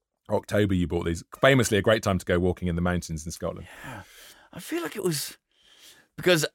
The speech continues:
Speaker 2: it was definitely winter time. We were driving, th-, maybe it, that's strange it took me that long now, 'cause we were driving through Derbyshire, actually.
Speaker 1: Beautiful.
Speaker 2: Which is where my wife is from. And it was
Speaker 1: Ah.
Speaker 2: frosty. I remember, and I remember looking out and going, "We,"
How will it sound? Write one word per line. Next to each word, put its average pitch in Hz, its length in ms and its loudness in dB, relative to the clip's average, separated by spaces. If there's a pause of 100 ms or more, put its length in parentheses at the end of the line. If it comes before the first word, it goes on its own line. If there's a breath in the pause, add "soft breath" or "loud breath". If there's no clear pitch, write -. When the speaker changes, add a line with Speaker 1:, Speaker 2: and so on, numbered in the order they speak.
(300)
Speaker 2:
it 160 120 2
was 160 120 2
definitely 240 300 4
winter 190 320 0
time. 110 400 2
We 110 80 0
were 113 140 0
driving, 127 460 2
th-, 139 200 -2
maybe 196 280 -2
it, - 240 -16
that's 160 180 -6
strange 185 280 -2
it 180 80 -18
took - 140 -8
me 139 60 -4
that 123 160 2
long 135 160 2
now, 101 120 0
'cause 110 140 -6
we 120 80 0
were 127 80 0
driving 165 480 0
through 123 500 2 (640)
Derbyshire, 135 580 2
actually. 73 440 -6 (260)
Speaker 1:
Beautiful. 85 540 -8
Speaker 2:
Which 95 120 -6
is 101 60 -2
where 104 140 4
my 98 100 2
wife 107 240 2
is 78 80 -12
from. 67 400 -4
And 87 140 -6
it - 80 -10
was 95 280 -4
Speaker 1:
Ah. 147 60 -10
Speaker 2:
frosty. 131 520 -2
I 87 60 -2
remember, 98 320 0
and 95 100 -2
I - 20 -4
remember 95 260 -2
looking 110 240 -2
out 95 80 0
and 78 80 -8
going, 90 240 -2
"We," 98 200 -6